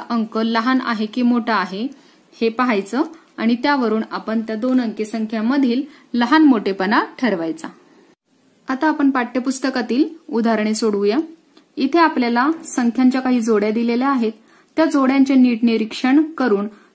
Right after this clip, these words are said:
त्या संख्यांमधील लहान मोठेपणा आपल्याला ठरवायचा आहे आणि लहान मोठेपणा ठरवण्यासाठी योग्य त्या चिन्हाचा वापर आपल्याला तिथे करायचा आहे. इथे आपल्याला एक उदाहरण सोडून दिलेले आहे,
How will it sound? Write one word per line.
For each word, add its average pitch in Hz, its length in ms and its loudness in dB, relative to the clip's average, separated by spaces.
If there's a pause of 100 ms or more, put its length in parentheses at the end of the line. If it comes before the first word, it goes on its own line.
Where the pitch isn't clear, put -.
(200)
त्या 208 100 0
संख्यांमधील 269 600 2
लहान 285 280 4
मोठेपणा 277 520 2
आपल्याला 208 400 -2
ठरवायचा 185 520 -4
आहे 185 180 -8 (460)
आणि 247 240 0
लहान 247 220 2
मोठेपणा 247 540 2
ठरवण्यासाठी 226 720 -2 (360)
योग्य 247 360 2
त्या 302 200 0
चिन्हाचा 220 440 2
वापर 220 320 -2
आपल्याला 202 360 -2
तिथे 208 580 -4
करायचा 185 420 -4
आहे. 180 200 -10 (640)
इथे 233 200 -2
आपल्याला 247 380 0
एक 254 160 -2
उदाहरण 233 380 0
सोडून 226 380 2
दिलेले 233 300 0
आहे, 240 300 0